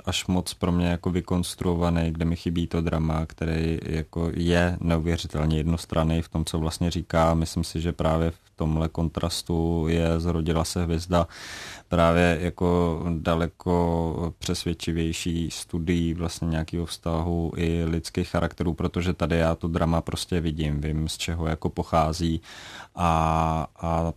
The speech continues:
to téma té závislosti je pro mě neuvěřitelně, eh, silný. La La Land oproti tomu na mě působí jako barevná selanka, která, která pro mě není jako tak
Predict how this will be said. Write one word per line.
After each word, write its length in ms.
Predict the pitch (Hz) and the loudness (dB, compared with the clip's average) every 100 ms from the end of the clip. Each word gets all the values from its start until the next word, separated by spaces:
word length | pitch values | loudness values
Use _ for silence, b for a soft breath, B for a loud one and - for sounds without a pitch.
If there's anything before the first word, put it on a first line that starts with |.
| - | -2
to 100 | 90 | -2
téma 420 | - 87 85 85 | 2 2 4 2
té 160 | - 87 | 2 0
závislosti 960 | 90 82 85 - 87 - - 90 85 85 B B B | 2 2 0 -2 -4 -4 -4 -2 -2 -4 B B B
je 440 | 92 90 85 85 85 | 0 2 4 2 0
pro 140 | 92 87 | 0 2
mě 160 | 87 | 2
neuvěřitelně, 840 | 85 80 85 - 82 87 85 85 85 | 2 2 0 -2 -2 0 2 2 2
eh, 380 | 85 85 87 - 80 80 80 | 2 0 0 -2 -2 -2 -2
silný. 580 | 82 - 87 85 80 76 | -4 -4 -2 0 0 0
La 120 | 76 | 0
La 160 | 78 80 | 0 0
Land 280 | 82 82 | 0 0
oproti 300 | 80 80 82 87 | -4 -4 -4 -4
tomu 640 | 82 82 82 85 82 80 | -2 0 0 0 0 0
na 120 | 80 | 0
mě 160 | 80 82 | 0 -2
působí 440 | 80 - 87 82 | -6 -6 -4 -2
jako 240 | 82 80 | -2 -4
barevná 460 | 80 82 80 82 82 | -4 -4 -4 -4 -4
selanka, 760 | - 85 80 80 78 - 80 82 B B B | -6 -6 -4 -6 -6 -8 -8 -8 B B B
která, 720 | - 87 82 80 78 80 80 80 | -8 -4 -2 -2 -2 -2 -4 -6
která 280 | - 82 | -2 0
pro 140 | 80 85 | 2 4
mě 140 | 87 | 4
není 480 | 85 87 87 85 80 | 4 4 4 2 0
jako 280 | 82 - 85 | -4 -4 -6
tak 200 | - | -6